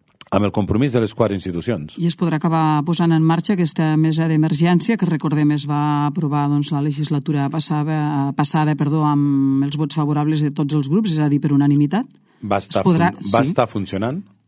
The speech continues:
Speaker 1: Va estar
Speaker 2: Es,
Speaker 1: funcionant.
Speaker 2: es tornarà a posar en marxa o no?
Speaker 1: Sí, sí, sí, sí.
Speaker 2: Sí?
Speaker 1: Sí,
Speaker 2: La
Speaker 1: sí.
Speaker 2: intenció hi és, eh, doncs?
Speaker 1: No, no, la intenció ha sigut sempre. No és que l'haguem parat voluntàriament. El problema és un tema... És una concepció administrativa de, de, del que són els ajuts. I, per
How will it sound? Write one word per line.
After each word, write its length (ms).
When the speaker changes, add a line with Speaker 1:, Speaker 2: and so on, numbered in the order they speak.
Speaker 1:
Va 80
estar 160
Speaker 2:
Es, 60
Speaker 1:
funcionant. 380
Speaker 2:
es 120
tornarà 240
a 40
posar 200
en 80
marxa 300
o 60
no? 40
Speaker 1:
Sí, 120
sí, 160
sí, 140
sí. 140
Speaker 2:
Sí? 200
Speaker 1:
Sí, 120
Speaker 2:
La 80
Speaker 1:
sí. 40
Speaker 2:
intenció 360
hi 120
és, 160
eh, 80
doncs? 320
Speaker 1:
No, 80
no, 100
la 100
intenció 340
ha 20
sigut 320
sempre. 400
No 120
és 80
que 120
l'haguem 320
parat 240
voluntàriament. 760
El 120
problema 240
és 80
un 120
tema... 200
És 140
una 180
concepció 460
administrativa 880
de, 320
de, 260
del 300
que 120
són 180
els 100
ajuts. 480
I, 80
per 140